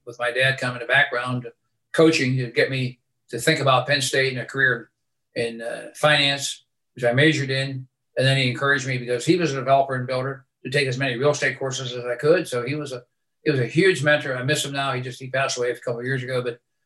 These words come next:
my whole life he was a mentor to me. And, yeah, I was sitting there in college. I never had any money. So check would show up with fifty dollars in it. Or he called me one day and said, "You need, need to go down to Belford's Jewelry.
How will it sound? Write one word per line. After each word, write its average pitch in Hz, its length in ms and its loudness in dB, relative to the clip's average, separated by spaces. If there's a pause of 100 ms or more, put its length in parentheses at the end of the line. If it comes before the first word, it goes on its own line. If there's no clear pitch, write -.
(560)
my 143 160 4
whole 147 200 8
life 139 220 6
he 131 100 0
was 117 160 -4
a 113 60 -8
mentor 127 320 2
to 117 180 -10
me. 117 180 -8
And, 120 160 -10 (460)
yeah, 143 100 6
I 135 60 6
was 131 180 2
sitting 170 180 6
there 143 140 4
in 139 60 0
college. 139 340 4
I 151 60 6
never 165 180 4
had 127 80 2
any 117 120 -2
money. 127 260 0
So 117 160 -6 (420)
check - 240 4
would 131 80 -4
show 147 160 6
up 117 80 0
with - 80 -12
fifty 151 240 -2
dollars 135 380 4
in 135 120 -2
it. 131 200 -6 (500)
Or 117 160 6
he 127 280 2 (300)
called 156 200 4
me 151 40 6
one 143 140 4
day 143 140 4
and 139 60 2
said, 131 140 -4
"You 151 140 0
need, 143 280 -4 (140)
need 151 140 0
to 147 80 0
go 147 60 -2
down 147 200 6
to 127 60 2
Belford's 139 420 2
Jewelry. 147 400 2